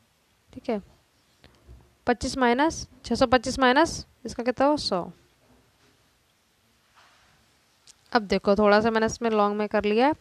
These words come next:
इससे आप कन्फ्यूज ना हो। आर वन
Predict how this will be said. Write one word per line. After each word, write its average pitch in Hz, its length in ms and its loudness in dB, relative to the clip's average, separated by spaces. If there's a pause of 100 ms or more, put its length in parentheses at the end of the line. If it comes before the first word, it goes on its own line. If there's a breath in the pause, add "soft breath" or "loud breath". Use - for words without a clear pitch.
(120)
इससे 208 240 -4
आप 202 120 -2
कन्फ्यूज 180 380 -8
ना 170 60 -16
हो। 170 180 -18 (3750 soft breath)
आर 220 260 -4
वन 262 300 -4